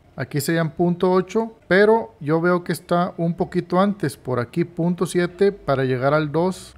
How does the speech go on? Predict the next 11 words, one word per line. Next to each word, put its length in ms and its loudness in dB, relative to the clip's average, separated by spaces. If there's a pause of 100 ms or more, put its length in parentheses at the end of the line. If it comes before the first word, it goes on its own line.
ya 120 0
que 120 -4
como 200 2
ven, 200 0
como 220 2
les 180 0
digo, 400 0 (220)
vamos 280 -2
a 20 0
acercarnos 560 0
incluso, 480 -2